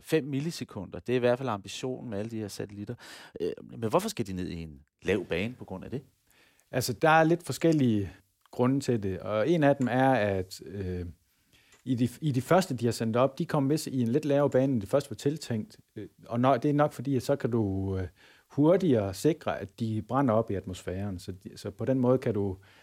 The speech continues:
Speaker 2: tidsbegrænse, hvor lang tid de er derude. Noget, der er i, i cirka tre hundrede kilometer fra jordens overflade, vil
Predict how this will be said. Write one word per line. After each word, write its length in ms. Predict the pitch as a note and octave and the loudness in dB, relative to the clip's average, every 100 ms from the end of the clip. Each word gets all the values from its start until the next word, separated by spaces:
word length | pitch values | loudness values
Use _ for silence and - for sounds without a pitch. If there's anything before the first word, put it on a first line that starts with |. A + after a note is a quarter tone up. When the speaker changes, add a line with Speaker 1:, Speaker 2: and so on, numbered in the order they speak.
| _ _ _ _ - | _ _ _ _ -2
Speaker 2:
tidsbegrænse, 840 | D#3+ F3 - G#2 A2+ A#2+ F2+ - | 0 0 -2 -2 0 0 -2 -8
hvor 120 | F2+ | -2
lang 200 | A2 A#2+ | 0 0
tid 160 | A#2 A#2 | 0 -2
de 120 | F#2+ | 0
er 100 | G#2 | -2
derude. 380 | G#2+ E2+ F#2 G2 - _ | -2 -4 -6 -10 -14 _
Noget, 320 | A#2 B2 C#3 | 0 4 4
der 80 | A2+ | 2
er 240 | A2+ C3 B2 | 2 4 4
i, 400 | G#2 G2 F#2+ F2+ _ | 2 -2 -4 -8 _
i 140 | G#2 G2 - - - | -12 -12 -14 -18 -14
cirka 280 | - A#2+ A2+ | -6 -4 -4
tre 220 | - A2+ | -2 -2
hundrede 600 | A2+ A2+ G#2+ F#2+ F2 D#2 - _ _ _ _ _ _ - | -2 0 0 -2 -4 -8 -16 _ _ _ _ _ _ -10
kilometer 560 | G#2 G#2 C3 C3+ E2 D#2 _ - | -4 2 2 2 -4 -12 _ -8
fra 80 | G#2+ | -2
jordens 280 | B2+ G#2 | -2 -2
overflade, 540 | G#2+ C#3+ D3+ A#2 A#2 A#2 - - _ _ | -2 -2 0 4 4 2 -6 -20 _ _
vil 320 | A#2+ A2 G#2 | -2 0 -2